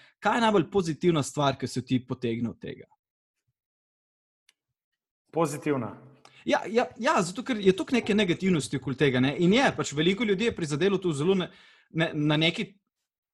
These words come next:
Speaker 1: do neke določenega negativnega, nek-, negativni vpliv imelo na vse, ne. Eh,
Speaker 2: Mhm.
Speaker 1: in zdaj me zanima, kaj je pa pozitivna stvar, ki smo jo ven potegnili. Razumeš? Ker iz vsake negative ima pozitivo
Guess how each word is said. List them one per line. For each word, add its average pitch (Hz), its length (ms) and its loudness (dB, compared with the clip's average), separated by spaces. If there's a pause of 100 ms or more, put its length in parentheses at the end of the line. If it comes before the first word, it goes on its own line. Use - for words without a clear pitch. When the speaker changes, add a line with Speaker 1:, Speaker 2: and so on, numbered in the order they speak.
(160)
Speaker 1:
do 151 160 0
neke 170 240 2
določenega 156 580 0
negativnega, 156 680 2 (160)
nek-, 165 200 0
negativni 175 480 4
vpliv 151 200 2
imelo 120 260 2
na 120 100 0
vse, 110 220 -8
ne. 165 200 0 (480)
Eh, 131 80 -2 (180)
Speaker 2:
Mhm. 135 160 -4
Speaker 1:
in 156 120 0
zdaj 175 160 2
me 254 80 4
zanima, 214 260 4
kaj 190 140 0
je 202 60 0
pa 180 160 0
pozitivna 143 540 -2
stvar, 113 260 -8
ki - 100 -18
smo 117 160 -8
jo 113 80 -8
ven 110 120 -10
potegnili. - 380 -20 (300)
Razumeš? 160 320 -2
Ker 156 120 -4
iz 160 100 -6
vsake 226 360 -2
negative 170 340 0
ima 135 140 0
pozitivo 139 500 -4